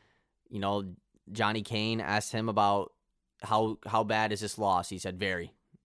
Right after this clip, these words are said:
And then he said, "How was the, how would you describe the effort tonight?" He goes, "Poor." And it was just, he was clearly very upset. Accountability keeps being brought up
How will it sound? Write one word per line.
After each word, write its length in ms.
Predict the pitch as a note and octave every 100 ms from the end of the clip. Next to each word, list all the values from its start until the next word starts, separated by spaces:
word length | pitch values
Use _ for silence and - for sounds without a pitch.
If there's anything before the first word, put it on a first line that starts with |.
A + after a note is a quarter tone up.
| _ _ -
And 120 | G2
then 100 | G2+
he 60 | G2
said, 440 | - G2+ G2 F#2+ _ _ _ _
"How 200 | - A2
was 180 | A2+ G#2+
the, 160 | F#2+ -
how 100 | A2
would 140 | G#2+ G#2
you 60 |
describe 340 | G2+ - G2+ G2+
the 120 | G#2
effort 260 | F#2+ F#2+ F#2
tonight?" 260 | F#2 F#2
He 80 | F#2+
goes, 180 | F2+ F2+ -
"Poor." 420 | A2+ F#2 F2 - _ _ _ -
And 80 | G#2+
it 40 |
was 160 | G2+ -
just, 220 | G2 -
he 140 | A#2+
was 200 | A#2 F#2+
clearly 520 | - A#2+ A2 G#2 F#2+ - _ _ _ -
very 360 | A2+ A2+ A2
upset. 520 | F#2 F#2 - G2+ G2 G2+
Accountability 840 | - A#2 A#2+ G2 G#2 G#2 G#2+ A2+
keeps 300 | - A2+ G#2+
being 260 | A2+ A2 G2+
brought 280 | G#2 G#2
up 200 | G2 -